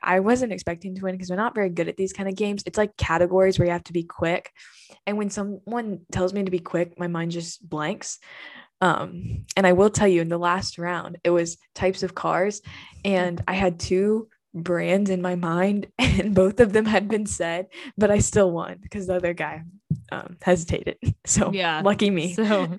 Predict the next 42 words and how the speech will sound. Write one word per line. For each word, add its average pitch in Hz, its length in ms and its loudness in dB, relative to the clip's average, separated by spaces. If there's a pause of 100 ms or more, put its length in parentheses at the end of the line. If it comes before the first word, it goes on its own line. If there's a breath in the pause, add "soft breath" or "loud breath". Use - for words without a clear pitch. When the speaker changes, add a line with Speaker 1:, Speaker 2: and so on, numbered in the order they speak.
Speaker 2:
she 190 80 -2
was 180 80 -4
like, 302 300 0
"I, 202 160 4
Speaker 1:
<laughs> - 0 -
Speaker 2:
guys, 190 400 0
I 185 200 0
got 202 160 2
out 208 160 4
on 175 140 0
presidents 160 560 -8
because 165 240 -8
I - 180 -6
don't 180 180 -4
know 170 320 -6
any 170 280 -6
<laughs> 165 120 -2
presidents." 190 720 0
I, - 420 -10
Speaker 1:
No, 196 140 8
Speaker 2:
like, 190 160 4
had 214 80 8
Speaker 1:
that's 196 100 4
Speaker 2:
a 190 40 0
friend 180 160 6
in 175 40 2 (120)
Speaker 1:
valid, - 40 -6
Speaker 2:
the - 40 -8
Speaker 1:
though. - 80 4 (120)
Speaker 2:
audience. 180 300 -4 (500 loud breath)
She - 160 -6
was, 196 380 -6
she 240 180 4
knows 262 160 6
the 220 80 0
presidents. 170 380 -2
She 190 80 -2
knows, 185 120 0
like, 175 120 0
all 160 160 0
of 147 80 -6
them. 127 240 -10